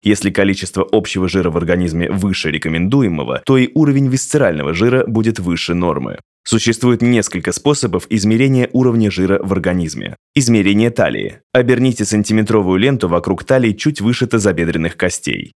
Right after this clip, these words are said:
Если результат получится больше восьмидесяти девяти сантиметров для женщин или больше ста двух сантиметров для мужчин, это может означать, что в организме есть излишек висцерального жира. Отношение объёма талии к объёму бёдер.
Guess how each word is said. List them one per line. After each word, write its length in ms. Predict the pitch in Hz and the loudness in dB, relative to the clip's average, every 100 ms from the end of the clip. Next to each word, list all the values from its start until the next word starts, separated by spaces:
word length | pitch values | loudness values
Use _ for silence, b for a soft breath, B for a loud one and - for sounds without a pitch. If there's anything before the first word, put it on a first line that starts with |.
| _ | _
Если 340 | 101 107 101 104 | 2 2 2 2
результат 540 | 101 110 113 80 - | 2 2 0 -2 0
получится 480 | 87 87 87 - 92 | 0 0 -4 -4 -2
больше 420 | 82 92 - 95 | 0 0 0 0
восьмидесяти 680 | 90 95 107 95 98 104 107 | 0 0 0 -2 -2 -2 0
девяти 400 | 101 110 107 87 | 0 0 0 -4
сантиметров 600 | - 78 80 78 73 82 | -4 -6 -4 -4 -2 -2
для 160 | 87 87 | 0 0
женщин 400 | 92 82 - 78 | 0 -2 -4 -4
или 300 | 101 92 90 | 0 0 2
больше 360 | 92 85 87 | 0 0 -2
ста 220 | - 95 | -4 -2
двух 320 | 90 95 90 - | 0 0 -2 -4
сантиметров 680 | 76 78 82 78 - 82 | -8 -4 -2 -2 -4 -6
для 140 | 78 87 | -2 0
мужчин, 460 | 95 - 170 - - | 0 0 0 0 -2
это 200 | 139 127 | -2 2
может 300 | 117 120 113 110 | 2 2 0 -2
означать, 400 | 98 87 135 139 | -2 -2 0 -2
что 160 | - | -2
в 80 | 101 | 0
организме 500 | 98 92 101 135 139 | 0 2 0 2 2
есть 280 | 131 123 - | 0 -2 -2
излишек 540 | 160 110 92 95 117 107 | -2 0 0 0 -2 -2
висцерального 680 | 107 - 107 69 73 82 | -2 0 0 0 -2 -2
жира. 400 | 92 98 71 55 - _ _ | -2 -2 -2 -6 -12 _ _
Отношение 720 | 104 104 104 98 113 104 95 | 0 2 2 0 0 2 2
объёма 360 | 92 101 113 110 | 2 2 2 2
талии 400 | - 92 95 117 | 2 2 2 0
к 100 | 113 | 0
объёму 420 | 117 90 80 85 | -2 0 0 0
бёдер. 460 | 92 101 80 60 | 2 2 0 -6